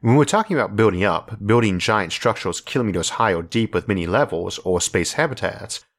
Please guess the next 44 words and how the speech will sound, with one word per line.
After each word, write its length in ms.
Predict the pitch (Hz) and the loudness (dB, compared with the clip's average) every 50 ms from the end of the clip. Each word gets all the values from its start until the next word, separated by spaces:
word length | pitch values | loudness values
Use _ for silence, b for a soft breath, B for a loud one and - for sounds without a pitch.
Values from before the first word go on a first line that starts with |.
| _ _ - | _ _ -2
I 180 | 107 117 123 | 0 0 0
guess 280 | 117 117 196 214 208 - | 0 0 0 0 0 -2
that 80 | - | -2
your 160 | 127 117 101 95 | 0 0 0 0
price 320 | - - 131 135 131 - | 0 -2 -2 -2 -2 -2
point 320 | - - - 87 87 85 | -6 -8 -8 -8 -6 -6
is 100 | - 90 | -8 -8
going 180 | - - 104 95 | -4 -2 -2 0
to 20 | |
be 80 | 90 90 | 0 -2
something 280 | - - 123 113 107 92 | 0 0 -2 0 0 0
like 240 | 87 87 87 - | 0 -2 -2 -6
ten 240 | - - - 120 113 | -8 -4 -2 -2 0
percent 240 | 107 107 - - 104 | 0 -2 -2 0 0
of 120 | 92 - | -2 -2
your 80 | 92 87 | -4 -4
civilization 720 | - - - 101 95 92 90 87 101 98 95 - 90 87 | -4 -4 -4 -2 -2 -2 0 2 2 0 0 -2 -6 -6
G 140 | 87 101 101 | -2 -2 -2
D 120 | 90 - 76 | -2 -4 -8
P 460 | - - 165 120 87 80 92 95 _ _ _ | -2 0 0 0 0 -2 -8 -10 _ _ _
for 220 | - - 131 120 | -4 0 0 0
construction 580 | - - 113 - - - 135 123 - - - 104 | 2 0 -2 -2 0 0 0 0 0 -2 -4 -2
and 100 | 95 92 | -2 0
maintenance 360 | 104 123 127 95 92 87 - | -2 -2 -2 -4 -6 -4 -4
of 100 | 95 85 | -2 0
these 180 | 95 98 92 - | 0 0 0 2
sorts 240 | - 90 87 - | 0 0 0 0
of 100 | - 82 | -4 -4
megastructures, 920 | 85 107 156 175 - 110 - - 92 87 - - - - - - 104 - - - - | 0 0 0 0 0 -2 -2 0 -2 -2 -2 -4 -4 -4 -4 -4 -4 -6 -6 -6 -2
be 160 | 104 107 107 | 2 2 2
they 200 | 92 101 95 90 | 4 2 0 2
mega 320 | 90 95 101 98 - 85 | 2 0 0 0 0 0
scrapers 580 | - - - 131 131 127 - - 87 87 90 87 | -2 0 2 2 2 2 2 2 2 2 2 2
or 140 | 85 82 80 | 2 0 0
space 320 | - - - 170 107 - | 0 0 2 2 0 0
habitats. 800 | - 160 180 160 117 - - 87 90 - - - - - - - _ _ _ _ _ _ _ _ - | -2 -2 -2 -2 -4 -4 -4 -6 -6 -6 -10 -10 -8 -8 -8 -10 _ _ _ _ _ _ _ _ 0
It 140 | 131 120 | 2 2
might 240 | 120 160 220 214 - | 4 4 2 2 2
be 100 | 147 120 | 0 -2
twice 400 | - - - 156 147 123 104 - | 0 0 2 2 2 2 2 0
that 180 | - 95 92 90 | 2 2 2 2
or 180 | 85 85 87 | 2 0 0
half 280 | - 160 190 165 - - | 0 0 0 0 0 -2
that, 320 | - 82 82 87 90 - | -6 -6 -4 -4 -8 -10